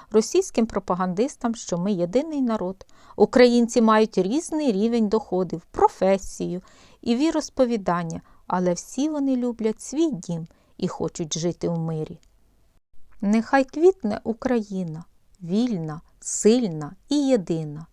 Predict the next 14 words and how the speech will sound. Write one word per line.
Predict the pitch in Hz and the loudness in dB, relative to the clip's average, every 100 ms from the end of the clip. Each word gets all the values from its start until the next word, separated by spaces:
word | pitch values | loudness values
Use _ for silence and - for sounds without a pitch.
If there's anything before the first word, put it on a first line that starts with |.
| _ _ _ - | _ _ _ -20
Стихне | - - 175 - 170 170 | -12 -4 -4 -4 -8 -6
гуркіт | 180 208 302 - 262 | -4 -2 -2 -4 -8
злої | 233 240 254 247 240 | -6 0 2 2 0
зброї, | - - 226 240 220 214 _ _ _ - | -4 -2 2 2 0 -8 _ _ _ -16
всі | - - 359 | -10 4 4
повернуться | 415 202 185 185 - 165 160 _ - 151 - _ - | 4 2 2 0 0 -6 -10 _ -12 -12 -12 _ -10
герої. | 175 175 170 160 160 - _ - - _ _ _ _ - - | -4 -2 -2 -4 -8 -16 _ -20 -20 _ _ _ _ -18 -10
Я | 196 180 240 254 | -6 -2 0 2
люблю | 269 233 277 427 | 0 0 2 2
свою | - - 202 214 208 | 0 -2 0 2 0
країну, | - 208 202 190 208 202 185 190 _ _ - | -2 0 0 -2 -4 -4 -6 -10 _ _ -4
ніжну, | 185 220 277 247 - 175 180 _ - | 2 4 2 0 -4 -8 -10 _ -10
щиру, | - - - 240 285 165 170 _ _ - | -8 -6 -2 0 -2 -4 -8 _ _ -8
золоту, | 196 254 254 254 240 - 220 | 2 4 6 4 2 -4 -4